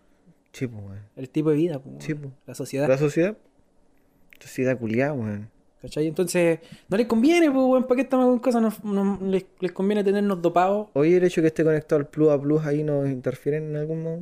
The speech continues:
Speaker 2: No, nada.
Speaker 1: Ah, ya. Continúa.
Speaker 2: De hecho, está súper limpia la,
Speaker 1: El, el
Speaker 2: la onda de
Speaker 1: audio.
Speaker 2: sonido, el audio, sí. Eso, pues, weón.
Speaker 1: Sí,
Speaker 2: Entonces,
Speaker 1: weón.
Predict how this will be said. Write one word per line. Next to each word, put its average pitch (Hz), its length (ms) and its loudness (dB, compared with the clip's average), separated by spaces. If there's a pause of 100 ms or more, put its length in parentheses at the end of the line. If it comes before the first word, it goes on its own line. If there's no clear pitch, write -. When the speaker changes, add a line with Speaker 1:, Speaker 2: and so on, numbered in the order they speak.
(100)
Speaker 2:
No, 196 160 -4
nada. 143 300 -4 (120)
Speaker 1:
Ah, 87 160 -10
ya. - 160 -14 (520)
Continúa. 107 420 -10 (100)
Speaker 2:
De 175 60 -12
hecho, 175 80 -8
está 190 300 0
súper 202 280 0 (220)
limpia 247 380 -2
la, 240 600 -2 (200)
Speaker 1:
El, 120 160 -12
el - 80 -4
Speaker 2:
la - 0 -
onda - 20 0
de 208 80 2
Speaker 1:
audio. 214 120 4
Speaker 2:
sonido, 220 320 4
el 190 100 -4
audio, 196 260 0
sí. 214 140 -14 (1200)
Eso, 214 260 4
pues, 185 120 4
weón. 160 200 0 (560)
Speaker 1:
Sí, - 0 -
Speaker 2:
Entonces, 156 1200 4
Speaker 1:
weón. - 180 -18